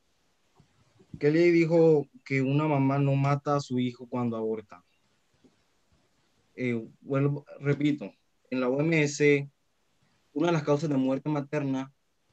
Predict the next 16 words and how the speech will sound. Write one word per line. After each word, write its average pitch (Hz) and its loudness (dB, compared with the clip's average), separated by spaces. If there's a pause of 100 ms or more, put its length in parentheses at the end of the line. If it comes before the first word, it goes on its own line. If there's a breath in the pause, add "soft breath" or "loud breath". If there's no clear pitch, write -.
es 117 -16
el 120 -2
aborto. 123 -6 (1500)
Para 123 -2
entrar 139 2
dentro 190 -2
de 147 2
las 139 0
causas 143 -2
de 160 0
muerte 143 0
materna, 170 0
se - -10
necesita 123 -6
ser 143 -4
madre. 147 -2